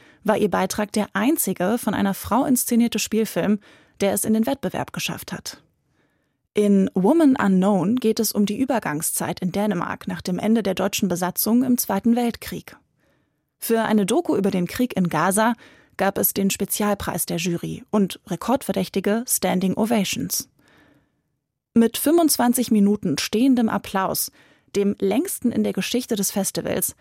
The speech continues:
hatte das Publikum den erschütternden Dokumentarfilm gewürdigt, berichtet Daniel Kotenschulte. In der Süddeutschen Zeitung liefert Philipp Bovermann eine Erklärung dafür,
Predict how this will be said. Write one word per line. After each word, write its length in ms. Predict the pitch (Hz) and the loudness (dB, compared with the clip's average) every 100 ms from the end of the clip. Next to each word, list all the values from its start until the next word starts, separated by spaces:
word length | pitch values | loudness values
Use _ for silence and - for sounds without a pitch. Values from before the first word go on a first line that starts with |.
| _ _ - | _ _ -4
hatte 220 | 202 190 | -2 0
das 160 | 190 | -2
Publikum 500 | - 240 240 - 226 | -2 -2 -2 0 0
den 160 | 214 190 | 2 0
erschütternden 600 | 190 - 262 254 214 202 | -2 -2 0 0 2 2
Dokumentarfilm 800 | 196 185 180 170 196 202 202 196 | 0 -2 -2 -2 -2 -2 0 0
gewürdigt, 640 | 185 170 180 - - - - _ _ _ - | 0 0 -2 -4 -10 -16 -20 _ _ _ -6
berichtet 580 | - 160 - 175 - - | -4 -4 -4 -4 -4 -4
Daniel 320 | 185 180 196 | 0 2 0
Kotenschulte. 760 | - 185 156 - - - - - _ _ _ _ _ _ _ - | 0 -2 -2 -4 -4 -6 -8 -12 _ _ _ _ _ _ _ 4
In 140 | 220 | 6
der 220 | 208 202 | 6 4
Süddeutschen 520 | 208 269 269 - 196 | 2 2 2 2 2
Zeitung 520 | - 214 269 - 175 196 | 2 0 -2 -2 0 0
liefert 340 | 190 190 185 | 0 -2 -2
Philipp 240 | 240 247 | 0 0
Bovermann 520 | - 240 214 190 185 - | 2 2 2 0 0 0
eine 200 | 196 - | -2 -2
Erklärung 480 | 196 - 302 208 | -4 -4 -2 -2
dafür, 460 | 180 147 - 156 | -2 -6 -6 -6